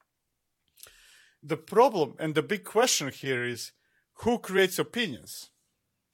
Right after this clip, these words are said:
Because if those opinions are created by a vendor,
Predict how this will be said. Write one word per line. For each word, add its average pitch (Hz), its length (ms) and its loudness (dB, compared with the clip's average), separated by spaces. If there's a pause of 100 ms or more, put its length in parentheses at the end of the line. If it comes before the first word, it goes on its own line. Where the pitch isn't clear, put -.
(340)
Because 190 460 0 (520)
if 151 200 -6
those 247 240 6
opinions 190 640 -4
are 151 140 0
created 180 460 -6
by 151 100 0
a 135 100 2
vendor, 127 460 0